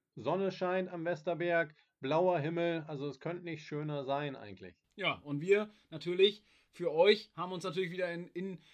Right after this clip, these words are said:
Speaker 2: virtuelle Quarantäne begeben. Wir befinden uns im Keller. <laughs> Ja, wir befinden uns tatsächlich jetzt im Keller am Westerberg, äh, damit wir in Ruhe für euch aufnehmen können. Die Soundqualität,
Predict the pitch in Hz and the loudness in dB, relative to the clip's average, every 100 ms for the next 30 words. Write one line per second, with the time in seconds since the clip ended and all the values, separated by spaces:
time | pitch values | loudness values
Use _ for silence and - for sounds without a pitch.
0 | _ 147 214 220 202 202 196 196 175 208 | _ 0 0 2 4 4 4 0 -2 -2
1 | 226 165 147 165 196 175 190 190 196 214 | -2 -4 2 2 0 2 2 2 -6 -8
2 | 190 214 170 160 - _ _ _ - - | -10 -6 4 4 4 _ _ _ -20 -2
3 | 214 - - - 165 165 226 220 - 202 | -2 -2 -20 -16 -8 -2 -2 -2 4 4
4 | 208 208 190 190 151 147 247 233 214 214 | 6 4 2 -2 -4 -2 0 2 0 -4
5 | 214 196 180 185 180 - _ _ 151 160 | -6 -6 0 0 0 -12 _ _ -6 -4
6 | 160 165 170 156 143 160 160 190 170 190 | -2 -4 -4 -4 -2 -4 -2 -2 0 -4
7 | 202 202 185 180 170 160 135 180 202 202 | -6 -8 -8 -8 -8 -6 -4 -4 -6 -2
8 | 185 160 175 175 170 | -2 0 0 0 -2